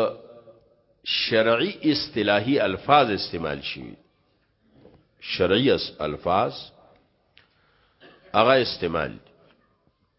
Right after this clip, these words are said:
ایمان، اسلام، صلات، زکات، حج، قربانی، جهاد. دا شرعي اصطلاحي الفاظ دي.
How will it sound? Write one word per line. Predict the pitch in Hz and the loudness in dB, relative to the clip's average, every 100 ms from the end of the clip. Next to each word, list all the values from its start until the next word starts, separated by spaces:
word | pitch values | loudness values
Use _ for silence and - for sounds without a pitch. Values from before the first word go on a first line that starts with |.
| _ _ _ _ _ _ | _ _ _ _ _ _
ایمان، | 123 117 117 117 110 98 - - - _ _ _ _ _ _ _ _ - | 0 4 4 4 2 -2 -14 -20 -20 _ _ _ _ _ _ _ _ -4
اسلام، | 98 - 104 104 98 95 92 - - _ _ _ _ _ _ | -2 0 2 2 2 -2 -12 -20 -20 _ _ _ _ _ _
صلات، | - - 92 95 95 90 - - | -10 0 4 4 4 2 -4 -12
زکات، | 87 90 87 92 87 85 | -4 -4 -2 0 0 -2
حج، | - 95 90 85 - - | -4 -2 -2 -4 -14 -8
قربانی، | 82 82 82 82 87 87 | -6 -2 -2 -2 -2 -6
جهاد. | 80 80 90 85 85 - _ _ _ _ - - _ _ _ _ _ _ _ _ _ _ _ 113 | -6 -6 0 0 -2 -8 _ _ _ _ -20 -20 _ _ _ _ _ _ _ _ _ _ _ 2
دا | 135 | 4
شرعي | - - 104 104 123 165 170 | 4 2 2 2 0 -2 -6
اصطلاحي | 113 - - 85 85 82 113 | -8 -8 -6 -2 -2 0 0
الفاظ | 82 - 101 85 | -2 0 2 2
دي. | 71 - - | -2 -12 -16